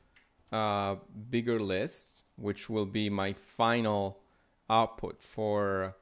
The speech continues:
my, um, Bach roll. And, um, also I want that to be into a list because each voice information in terms of midi sense, in terms of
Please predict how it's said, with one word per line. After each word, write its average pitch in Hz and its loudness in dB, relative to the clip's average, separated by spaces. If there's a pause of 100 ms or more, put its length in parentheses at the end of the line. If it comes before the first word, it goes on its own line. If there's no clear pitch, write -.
(300)
my, 98 -4 (560)
um, 92 -2 (100)
Bach 101 0
roll. 98 0 (720)
And, 101 -2
um, 98 0 (2750)
also 156 4
I 113 6
want 107 2
that 104 2
to 107 -10
be 101 -2
into 101 -6
a - -4
list 98 -2
because 101 -4
each 120 -6
voice 117 2
information 104 -2
in 95 -6
terms 101 -4
of 95 -4
midi 117 2
sense, 113 -2
in 98 -4
terms 95 -6
of 95 -4